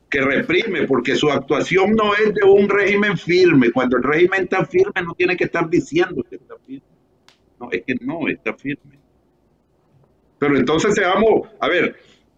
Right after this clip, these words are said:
lo que yo quiero es decir que cada quien asuma sus responsabilidades de lo que ha pasado. Eso es lo que yo pido.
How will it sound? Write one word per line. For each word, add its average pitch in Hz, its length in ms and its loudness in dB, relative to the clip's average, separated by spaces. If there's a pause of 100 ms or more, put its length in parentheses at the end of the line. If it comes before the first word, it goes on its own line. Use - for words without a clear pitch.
(720)
lo 135 140 0
que 135 160 0
yo 156 120 2
quiero 202 280 0
es 196 80 0
decir 196 300 2
que - 220 -2
cada 196 440 0
quien 196 380 0
asuma 190 520 0
sus 180 160 4
responsabilidades 143 1080 0
de 165 100 -2
lo 117 140 0
que - 140 -6
ha 123 40 -2
pasado. 135 600 -10 (320)
Eso 131 180 0
es 175 60 2
lo 143 160 0
que 120 100 -2
yo 131 140 -2
pido. 135 320 -10